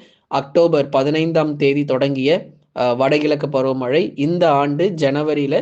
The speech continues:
பொங்கலுக்கு முன்பதாக முடிவடையும் அப்படிங்கிறத நம்ம சொல்லியிருந்தோம். அதே போலவே இந்த மழையினுடைய தீவிரம் சரியாக ஜனவரி பதினைந்து, பதினாறு வரைக்கும் அவ்வப்போது சில மாவட்டங்கள்ல விட்டு விட்டு நீடிக்கும்.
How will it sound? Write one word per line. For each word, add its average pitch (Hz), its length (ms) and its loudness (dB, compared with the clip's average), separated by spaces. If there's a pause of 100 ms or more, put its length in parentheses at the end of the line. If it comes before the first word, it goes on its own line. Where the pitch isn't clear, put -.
(460)
பொங்கலுக்கு 185 480 2
முன்பதாக 156 600 2
முடிவடையும் 147 640 2
அப்படிங்கிறத 131 380 -2
நம்ம 147 300 -2
சொல்லியிருந்தோம். 135 420 0
அதே 175 240 0
போலவே 165 300 2
இந்த 165 120 -2
மழையினுடைய 143 600 0
தீவிரம் 139 320 -4
சரியாக 135 520 -2 (400)
ஜனவரி 165 520 2
பதினைந்து, 165 480 0
பதினாறு 151 460 0
வரைக்கும் 143 320 -2
அவ்வப்போது 143 440 0
சில 147 220 -2
மாவட்டங்கள்ல 143 680 0
விட்டு 143 220 0
விட்டு 139 180 0
நீடிக்கும். 131 440 -2